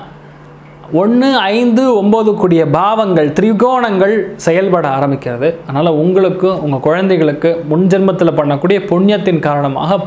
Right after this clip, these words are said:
பலவிதங்கள்ல ஏற்றம் பெறக்கூடிய வகையில, எல்லாமே வெற்றியை பெறக்கூடிய வகையில நீங்க இருக்கீங்கன்னு சொல்லலாம். கனமான பண வரவு ரொம்ப பிரம்மாண்டமா இருக்கு. எல்லாத்துலேயுமே ஏற்றம் பெறக்கூடிய வகையில் நீங்க இருக்கீங்க. மெயினா பெண்களுக்கு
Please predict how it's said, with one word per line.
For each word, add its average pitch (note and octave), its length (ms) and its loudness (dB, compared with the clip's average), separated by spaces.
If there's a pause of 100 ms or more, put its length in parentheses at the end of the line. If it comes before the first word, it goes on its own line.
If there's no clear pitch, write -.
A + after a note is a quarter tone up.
பலவிதங்கள்ல E3+ 800 2
ஏற்றம் F3+ 320 0
பெறக்கூடிய C#3 420 -4
வகையில, C3 300 -6 (640)
எல்லாமே A3 600 0 (100)
வெற்றியை G#3+ 400 0
பெறக்கூடிய E3+ 440 0
வகையில E3+ 300 0
நீங்க C3 200 -4
இருக்கீங்கன்னு - 400 -10
சொல்லலாம். - 280 -12 (720)
கனமான G3+ 720 0
பண G#3+ 280 0
வரவு A3 300 0 (320)
ரொம்ப E3+ 260 0
பிரம்மாண்டமா F#3 600 0
இருக்கு. F3+ 200 -4 (200)
எல்லாத்துலேயுமே A3 720 2 (120)
ஏற்றம் G3 300 0
பெறக்கூடிய E3+ 400 0
வகையில் D#3+ 260 0
நீங்க C3 140 -4
இருக்கீங்க. C3 280 -8 (520)
மெயினா D#3+ 280 0 (180)
பெண்களுக்கு G#3+ 580 0